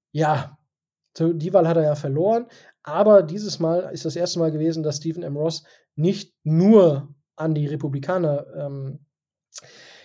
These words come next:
Geld gespendet hat, sondern auch an die Demokraten. Und er hat sehr, sehr wenig inzwischen nur noch an die, an die Republikaner. Ich glaube, er hat sogar fünfundzwanzigtausend zu fünfzigtausend oder so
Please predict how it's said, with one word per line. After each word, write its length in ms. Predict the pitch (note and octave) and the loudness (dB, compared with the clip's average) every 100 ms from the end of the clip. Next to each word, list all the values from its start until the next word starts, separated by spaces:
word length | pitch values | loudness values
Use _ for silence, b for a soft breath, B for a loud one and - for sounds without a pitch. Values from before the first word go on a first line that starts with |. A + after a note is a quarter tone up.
| - | 2
Geld 260 | E3 E3 | 4 4
gespendet 440 | E3 - D#3 D3 D3+ | 0 -4 -2 0 0
hat, 140 | D3+ | 2
sondern 260 | F#3 C4+ G#3 | 2 2 0
auch 100 | F#3+ | 2
an 80 | |
die 120 | E3+ C#3 | 0 2
Demokraten. 720 | E3+ D3+ - C3+ A#2 D#3 E3 | 2 0 -2 -6 -4 -6 -4
Und 220 | F#3 F3+ | -4 -4
er 140 | E3 | -4
hat 260 | D#3 D#3+ _ | -4 -6 _
sehr, 240 | C#3 F3 | 2 4
sehr 160 | D#3+ C#3+ | 4 2
wenig 300 | C#3+ C#3 C3 | 0 -2 -4
inzwischen 380 | B2+ - C3 C3+ | -8 -8 -4 0
nur 100 | C3 | 0
noch 260 | C3 - | 0 -6
an 240 | - C3 B2+ | -8 -6 -4
die, 320 | C3 B2 B2 b b b b _ | -4 -6 -8 b b b b _
an 240 | C#3 D3+ D3+ | 2 4 6
die 100 | D3 | 4
Republikaner. 680 | C#3 C#3 C3 C3 D3+ D3+ | 4 2 0 0 0 2
Ich 80 | C3+ | 2
glaube, 200 | C#3+ C#3+ | 2 2
er 60 | C#3 | 2
hat 100 | C3+ | -2
sogar 340 | C#3 C#3 C#3 - | -4 -4 -4 -8
fünfundzwanzigtausend 760 | - D#3 D3+ D3+ C3+ C#3+ C#3 | -4 -4 -2 -2 -2 -2 -2
zu 100 | C3+ | -4
fünfzigtausend 680 | C3 D#3+ - C3+ D3 D3 C3+ | -6 -6 -6 -4 2 2 2
oder 80 | C#3 | 0
so 240 | C#3 C#3+ | 0 -2